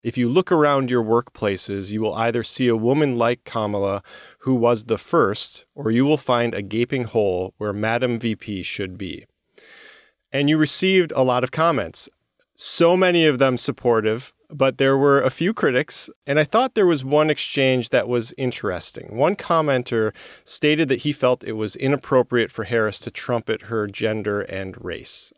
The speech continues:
You know, this isn't a unique critique. I think that we've seen this before. But that her centering gender and race, uh, in her ascension to the ticket was inappropriate, that she should be judged by the merits that I imagine he credits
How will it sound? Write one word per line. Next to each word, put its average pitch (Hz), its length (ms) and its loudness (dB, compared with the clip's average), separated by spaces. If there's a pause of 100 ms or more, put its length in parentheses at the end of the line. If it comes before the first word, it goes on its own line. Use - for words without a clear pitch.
(100)
You 156 100 -2
know, 131 80 2
this 156 180 -2
isn't 143 320 0
a 110 300 0
unique 110 680 -6
critique. - 600 -10
I 90 80 -8
think 98 220 -12
that - 140 -14
we've 90 140 -14
seen 90 240 -12
this - 280 -14
before. 90 560 -8 (560)
But 131 140 2
that 135 220 0
her 151 680 2
centering 127 800 0 (120)
gender 117 400 0
and 104 260 -4
race, 101 440 -2
uh, 104 220 -2
in 107 220 -6
her 113 220 -2
ascension 107 480 -6
to 104 80 -8
the 101 80 -10
ticket 127 420 -2 (340)
was 147 160 0
inappropriate, 139 680 0
that 113 160 -4
she - 220 -2
should 147 280 0
be 135 140 2
judged 117 460 0
by 113 160 2
the 107 100 -2
merits 107 600 0
that 101 280 -2
I 110 140 -2
imagine 104 520 -4
he 113 120 -12
credits - 600 -8